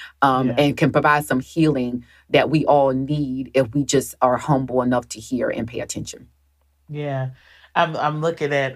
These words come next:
Speaker 2: um, chapter thirty. It says, "What carries us home?"
Speaker 1: Yeah.
Speaker 2: A poem for Generation Z.
Speaker 1: Yeah.
Speaker 2: And this right here,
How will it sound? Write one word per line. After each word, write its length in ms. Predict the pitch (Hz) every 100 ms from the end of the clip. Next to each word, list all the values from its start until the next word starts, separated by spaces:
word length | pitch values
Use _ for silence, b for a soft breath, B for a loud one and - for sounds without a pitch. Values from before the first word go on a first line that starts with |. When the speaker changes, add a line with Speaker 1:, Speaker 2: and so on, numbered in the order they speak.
| -
Speaker 2:
um, 500 | 135 131 123 120 110 _ _ - -
chapter 360 | - 156 -
thirty. 440 | 135 156 143 139 131
It 80 | 131
says, 280 | - 131 131
"What 200 | 143 -
carries 440 | - 147 143 131
us 160 | 131 127
home?" 480 | - 135 123 117 117 _ _ -
Speaker 1:
Yeah. 240 | 214 190
Speaker 2:
A 60 | 135
poem 440 | - 170 156 151
for 180 | - 139
Generation 640 | 131 139 127 127 123 120
Z. 340 | 113 123 113 120 _ _ _ -
Speaker 1:
Yeah. 160 | 185
Speaker 2:
And 320 | 139 131 127 -
this 460 | 135 190 190 - 160
right 240 | 165 139
here, 640 | - 165 151 135 127 131